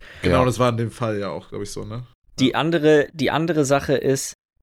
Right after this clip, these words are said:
Speaker 3: die, wenn eine Firma umstrukturiert, dann müssen nun mal manchmal Personen entlassen werden. Die haben ja auch gesagt, dass sie neue Leute einstellen werden in den Entwicklungsbereichen.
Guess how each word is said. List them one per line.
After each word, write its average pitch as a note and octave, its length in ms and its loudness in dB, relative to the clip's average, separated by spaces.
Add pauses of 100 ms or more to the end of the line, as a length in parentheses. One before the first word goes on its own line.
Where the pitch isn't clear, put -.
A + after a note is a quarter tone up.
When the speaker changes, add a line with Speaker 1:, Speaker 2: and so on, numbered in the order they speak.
(640)
Speaker 3:
die, A#2+ 280 0
wenn C3+ 120 4
eine D3+ 80 2
Firma E3+ 300 2
umstrukturiert, A#2+ 1000 -2
dann A#2+ 180 -2
müssen C3+ 380 0
nun C3+ 140 0
mal C#3 100 0
manchmal B2+ 380 -2
Personen B2+ 400 0
entlassen A#2+ 500 -2
werden. G2+ 300 0
Die A2 120 0
haben C3+ 120 0
ja A#2+ 100 2
auch C3+ 260 0
gesagt, A#2+ 380 0
dass A#2 100 -4
sie B2 100 -2
neue B2 200 4
Leute A#2+ 300 2
einstellen A2+ 560 -2
werden A2 260 2
in A2 100 -4
den G#2+ 140 -4
Entwicklungsbereichen. G#2+ 1160 -6